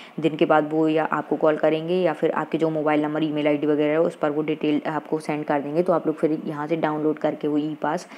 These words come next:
फिर उसका print out भी निकाल के hard copy भी रख सकते हैं और soft copy भी, नहीं तो ये mobile से दिखा सकते हैं, लेकिन hard copy ज़्यादा better रहेगा। तो यहाँ से download करके उसे रखकर फिर आप लोग यात्रा अपनी कर सकते हैं, ठीक है। तो इस type से ये आपका पूरा process इस प्रकार से रहेगी। Thanks for watching my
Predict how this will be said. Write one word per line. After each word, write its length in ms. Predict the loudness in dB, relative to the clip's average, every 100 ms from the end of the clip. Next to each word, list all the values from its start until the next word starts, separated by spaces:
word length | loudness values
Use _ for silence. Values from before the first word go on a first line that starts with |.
| -20 -20 -20 -8
फिर 120 | 0 2
उसका 160 | 2
print 280 | 2 2 2
out 140 | 0 0
भी 120 | -2
निकाल 300 | 0 0 2
के 100 | 0
hard 260 | 0 2 2
copy 240 | 0 2
भी 80 | 2
रख 180 | 2 -2
सकते 300 | -8 -10 -8
हैं 220 | -6 -2
और 160 | 0 0
soft 280 | -2 -2 -2
copy 220 | 0 0
भी, 140 | 0
नहीं 120 | 0
तो 80 | -2
ये 60 | -2
mobile 300 | -2 -2 -2
से 80 | -2
दिखा 200 | -2 -2
सकते 240 | -6 -4 -2
हैं, 60 |
लेकिन 140 | 0 2
hard 240 | 2 2
copy 240 | 0 0
ज़्यादा 260 | 0 0 2
better 260 | 0 0 0
रहेगा। 220 | 0 -2
तो 120 | -2
यहाँ 120 | -4
से 160 | -2 -2
download 360 | -2 -4 -4 -4
करके 340 | -4 -4 -6 -8 -20 -20 -20 -20 -20 -12 -4
उसे 200 | 0 2
रखकर 260 | 2 2
फिर 140 | 4 4
आप 180 | 2 0
लोग 100 | 0
यात्रा 300 | 0 0 -2
अपनी 240 | -2 -4
कर 180 | 0 0
सकते 300 | -2 -8 -10
हैं, 140 | -8 -4
ठीक 180 | -2 -2
है। 60 | -6 -10 -20 -8
तो 60 | -4
इस 180 | -4 -2
type 200 | -2 0
से 120 | 0
ये 100 | 2
आपका 240 | 2 -2 -4
पूरा 240 | -2 -2
process 420 | 0 -2 -2 -4 -4
इस 100 | -10 -14 -6
प्रकार 280 | -4 -2 -4
से 140 | -2
रहेगी। 260 | -2 0 -2
Thanks 240 | -4 -6
for 140 | -2 0
watching 240 | 0 -2
my 100 | -4